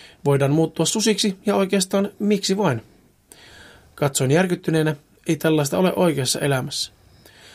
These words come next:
Naiset hymyili ja kuulin veljeni juoksuaskeleet. "Keitä nuo on?" Heilutin päätäni ja tiputin kristallin. Veljeni katsoi järkyttyneenä ja edessämme oli kolme sutta, suu veressä.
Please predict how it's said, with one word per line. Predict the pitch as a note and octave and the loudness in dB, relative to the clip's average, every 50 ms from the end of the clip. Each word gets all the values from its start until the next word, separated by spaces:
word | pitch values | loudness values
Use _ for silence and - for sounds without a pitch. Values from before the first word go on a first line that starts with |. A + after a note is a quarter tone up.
| - - - - - - _ _ _ _ _ - | -20 -20 -20 -20 -20 -20 _ _ _ _ _ -2
Naiset | D3+ D3 C#3 C3+ C3+ - - | 0 2 2 2 0 2 2
hymyili | G#3 G#3+ G3+ F3 D#3 D3+ D3+ C#3+ - | 4 6 6 6 6 4 2 2 2
ja | D#3+ D#3 | -2 -2
kuulin | D#3 - G#3 G#3+ G3+ F3+ E3+ F3 F3 | -2 -2 0 2 4 4 4 4 2
veljeni | A#3 A3+ G#3+ G#3 G#3 G3 | 2 2 4 2 4 4
juoksuaskeleet. | F#3 F3 F3+ - - - C3+ B2 - - - - C#3+ C#3+ - - _ _ _ _ _ _ _ _ _ - _ _ _ _ _ _ _ _ _ | 2 2 2 -2 -4 -4 -4 -4 -4 -6 -8 -8 -8 -12 -14 -20 _ _ _ _ _ _ _ _ _ -20 _ _ _ _ _ _ _ _ _
"Keitä | - B3+ C4+ B3 A3+ | 0 2 6 6 8
nuo | G3 F3+ F3 F3 | 8 8 6 6
on?" | F#3 E3 C3+ - - - - - - - _ - _ - - | 4 2 2 -2 -6 -20 -20 -20 -20 -20 _ -20 _ -2 2
Heilutin | E3+ E3 D#3 D3+ D#3+ D#3 D#3 | 4 4 6 4 2 2 4
päätäni | F3 E3+ E3 D#3+ D3+ D3+ C#3+ C#3+ - _ | 4 4 4 4 2 0 0 -4 -8 _
ja | - D3+ - - _ _ - | -4 -4 -4 -4 _ _ -6
tiputin | D#3+ D3 D3+ D3+ C#3+ C#3+ D3 | -6 -2 -2 0 0 0 -2
kristallin. | D3+ - G#3+ F#3 - - D3 C#3+ C#3+ C#3 - _ _ _ _ - - - - - - - - - - - - - - - - | 0 0 0 0 0 -2 -4 -6 -6 -10 -12 _ _ _ _ -20 -20 -20 -20 -20 -20 -20 -20 -20 -20 -20 -20 -20 -20 0 2
Veljeni | D3+ D#3 D3 D3 C#3 C#3 C3 | 4 6 6 6 4 2 2
katsoi | D3 C#3 C#3 - C#3 C#3 | 0 0 0 2 2 4
järkyttyneenä | C#3+ E3 F3 D#3+ E3 D#3+ - - D#3 D#3+ D#3 D#3 D#3 C#3+ - _ _ F#3+ | 4 4 4 2 0 -2 0 0 2 2 4 2 0 -2 -4 _ _ -2
ja | D3+ D3+ | 0 2
edessämme | D3+ D3 D3 C#3+ C3+ - C#3 C3+ C#3+ | 2 2 2 0 0 0 -2 -2 -2
oli | C3+ B2+ C3+ A#2+ - _ _ _ - | -2 -2 -2 -4 -6 _ _ _ 2
kolme | - G#3+ A3 G#3 F3+ E3 | 4 6 6 6 4 4
sutta, | - F3 D#3+ - - _ - C#3+ - _ _ _ _ - | 2 0 -2 -4 -4 _ -6 -6 -6 _ _ _ _ -10
suu | - - - A3+ G#3+ F3 | -8 -4 -2 0 2 2
veressä. | D#3+ C#3 B2 A#2 - - - - | 2 0 0 -4 -6 -8 -10 -12